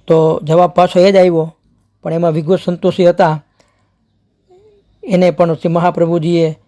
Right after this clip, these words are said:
પ્રત્યુત્તર આપી અને શાસ્ત્રના વચન મુજબ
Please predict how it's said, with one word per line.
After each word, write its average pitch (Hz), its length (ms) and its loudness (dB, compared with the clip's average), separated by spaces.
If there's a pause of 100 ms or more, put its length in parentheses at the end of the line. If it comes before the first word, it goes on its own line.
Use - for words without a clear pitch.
(180)
પ્રત્યુત્તર 170 420 -2
આપી 165 460 0 (640)
અને 160 400 -6 (680)
શાસ્ત્રના 185 500 0
વચન 175 420 -2
મુજબ 170 360 0